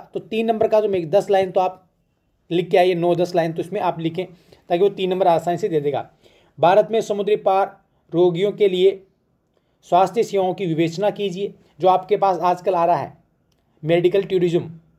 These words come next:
चिकित्सा पर्यटक, वो इसमें आ गया आपको कि जाते हैं। जैसे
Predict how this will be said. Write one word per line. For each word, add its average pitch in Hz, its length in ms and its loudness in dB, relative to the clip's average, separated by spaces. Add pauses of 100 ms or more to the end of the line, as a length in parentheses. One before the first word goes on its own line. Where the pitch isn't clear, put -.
(680)
चिकित्सा 196 340 0
पर्यटक, 175 500 0
वो 190 240 4
इसमें 208 320 -2
आ 165 160 -2
गया 175 160 0
आपको 185 260 -2
कि - 260 -14
जाते 165 280 0
हैं। 175 220 -8 (460)
जैसे 165 300 -4